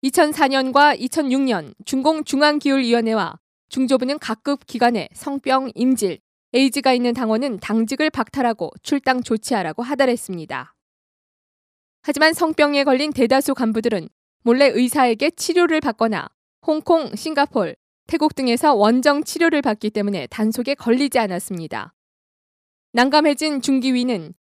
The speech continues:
일단 단순 성병에 걸린 간부들에 대해서는 아무런 조치를 취하지 않기로 하고 매독과 에이즈에 걸린 간부는 병가 처리하고 월급과 복지, 상금 등은 종전과 같이 지급했습니다.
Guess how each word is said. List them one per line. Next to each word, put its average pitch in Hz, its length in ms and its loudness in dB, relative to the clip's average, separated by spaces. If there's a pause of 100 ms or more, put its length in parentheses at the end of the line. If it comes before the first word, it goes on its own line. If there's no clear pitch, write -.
일단 294 300 2
단순 269 420 0
성병에 277 460 0
걸린 254 260 0
간부들에 226 520 0
대해서는 214 560 -2
아무런 254 400 0
조치를 294 500 0
취하지 359 400 0
않기로 233 340 -2
하고 185 340 -6 (520)
매독과 254 720 4
에이즈에 262 420 4
걸린 240 240 0
간부는 226 580 -4
병가 247 380 2
처리하고 240 640 -2 (280)
월급과 247 500 2
복지, - 560 -2
상금 277 400 -4
등은 262 320 -4
종전과 277 580 2
같이 240 340 -6
지급했습니다. 185 960 -6